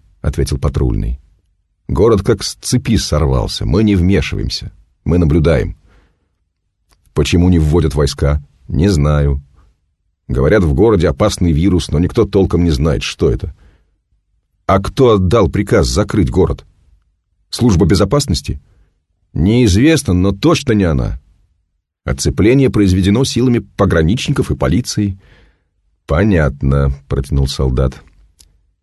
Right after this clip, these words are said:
«Влипли мы, ребята. Здесь столько всяких уродов. Без оружия нельзя.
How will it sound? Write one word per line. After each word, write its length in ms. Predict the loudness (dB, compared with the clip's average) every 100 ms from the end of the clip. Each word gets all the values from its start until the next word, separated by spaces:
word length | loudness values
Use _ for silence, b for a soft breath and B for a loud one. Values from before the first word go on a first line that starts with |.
| _ _
«Влипли 580 | -4 0 2 2 2 4
мы, 180 | 4 4
ребята. 560 | 2 0 0 -4 -6 -8 _ -20 _ _ _ _ _ -8
Здесь 400 | -4 0 0 0
столько 360 | -2 0 0
всяких 600 | 0 0 0 -2 -6 -4
уродов. 580 | 0 2 2 2 -2 -6 -20 _ _ _ _ _ _ _
Без 180 | -2 2
оружия 360 | 4 4 2 2
нельзя. 460 | 2 0 0 -2